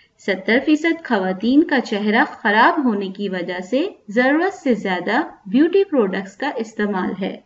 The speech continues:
अक्सर जिल्द में खारिश ज्यादा तनाव की वजह से होती है, ऐसे में पुरसुकून रहने की जरूरत होती है। एक तहकीक के मुताबिक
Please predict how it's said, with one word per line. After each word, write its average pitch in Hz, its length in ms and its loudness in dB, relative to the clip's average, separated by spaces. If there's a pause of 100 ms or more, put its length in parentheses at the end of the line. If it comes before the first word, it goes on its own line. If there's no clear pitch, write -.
(560)
अक्सर 196 440 2
जिल्द 208 300 4
में 220 160 2
खारिश 208 580 0 (100)
ज्यादा 190 360 -2 (100)
तनाव 202 440 2
की 294 160 2
वजह 180 300 -4
से 320 200 -8
होती 202 440 -2
है, - 240 -4 (480)
ऐसे 208 320 0
में 202 240 -4
पुरसुकून 320 720 6
रहने 202 320 0
की 277 180 -2
जरूरत 185 580 -2
होती 190 300 -6
है। 185 180 -4 (640)
एक 339 360 0
तहकीक 320 560 0
के 302 100 6
मुताबिक 202 680 2